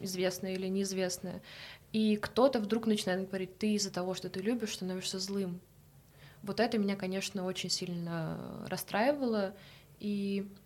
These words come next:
я думала, как с этим бороться, потому что я не собиралась отказываться от, э, просмотра, э, видео или прослушивания подкастов про убийство, но, тем не менее, надо было что-то делать, потому что мама негодовала, мама говорила: «Послушай, ты ругаешься на нас, ты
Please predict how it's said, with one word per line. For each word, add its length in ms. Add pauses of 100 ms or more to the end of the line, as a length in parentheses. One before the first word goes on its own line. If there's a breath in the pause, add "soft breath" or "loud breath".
я 140
думала, 280
как 140
с 80
этим 200
бороться, 440
потому 320
что 460
я 200
не 140
собиралась 420
отказываться 680
от, 260 (160)
э, 400 (720)
просмотра, 640 (520 soft breath)
э, 340
видео 380
или 140
прослушивания 600
подкастов 560
про 160
убийство, 480 (340 loud breath)
но, 160
тем 160
не 80
менее, 240
надо 220
было 100
что-то 220
делать, 340
потому 300
что 220
мама 520
негодовала, 600
мама 240
говорила: 340
«Послушай, 540
ты 180
ругаешься 520
на 120
нас, 260
ты 320